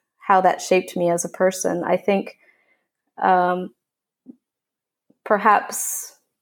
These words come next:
it has made me very comfortable with being by myself because there was other people there doing the same thing, but not a lot. And so I played with my sister, I played with a couple neighbor kids,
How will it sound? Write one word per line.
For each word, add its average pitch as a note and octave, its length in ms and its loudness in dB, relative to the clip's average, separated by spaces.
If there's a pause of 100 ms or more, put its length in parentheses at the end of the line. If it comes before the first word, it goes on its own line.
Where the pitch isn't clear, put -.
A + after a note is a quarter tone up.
(420)
it G3+ 200 2
has G3 320 2
made G3 260 4
me F#3 160 0
very G3 260 4
comfortable G3 500 0
with F3+ 240 -4
being F#3 300 0
by E3 140 2
myself E3 840 -2
because G3 340 -2
there F#3 200 4
was F3+ 280 -2
other B3 200 2
people G3+ 320 0
there F3+ 260 4
doing F3 240 0
the F3 80 0
same F3+ 280 -2
thing, F3 320 0
but F3 140 0
not F#3 180 2
a E3+ 60 2
lot. F3 540 2 (580)
And F#3+ 220 -2
so F#3 400 4
I G3 120 4
played G3+ 460 2
with G3 160 -2
my G3 100 4
sister, A3 540 0
I G#3 120 4
played G#3 400 0
with G3 180 0
a G3 60 -2
couple G3+ 300 -4
neighbor G3 320 -2
kids, G3+ 560 -4